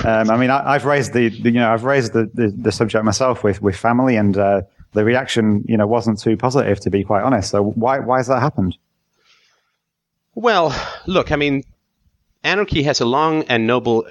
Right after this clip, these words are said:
Speaker 2: tradition in Western thought. It's just suppressed. Of course it's suppressed. I mean, wh-, why would the rulers want to talk about a society without rulers? I mean, <laughs>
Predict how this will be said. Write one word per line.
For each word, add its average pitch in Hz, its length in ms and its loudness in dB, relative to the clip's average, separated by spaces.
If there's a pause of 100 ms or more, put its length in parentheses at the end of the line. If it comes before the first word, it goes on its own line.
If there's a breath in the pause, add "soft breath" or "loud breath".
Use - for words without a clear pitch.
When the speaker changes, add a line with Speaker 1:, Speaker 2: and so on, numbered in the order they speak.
(100)
Speaker 2:
tradition 107 600 -2
in 107 200 0
Western 104 340 -2
thought. 85 360 0
It's 120 180 -4
just - 260 -2
suppressed. - 640 -4
Of - 100 -4
course - 280 -2
it's - 100 -6
suppressed. - 480 -4
I 127 120 -2
mean, 151 200 -2
wh-, 123 180 -4
why 127 200 0
would 151 240 -2
the 127 280 0 (200 loud breath)
rulers 120 680 0
want 120 200 -2
to 127 40 -10
talk 156 300 -4
about 101 340 0
a 104 60 -4
society 110 560 0
without 123 320 -2
rulers? 127 400 -2
I 113 60 0
mean, 117 160 -2
<laughs> - 180 -6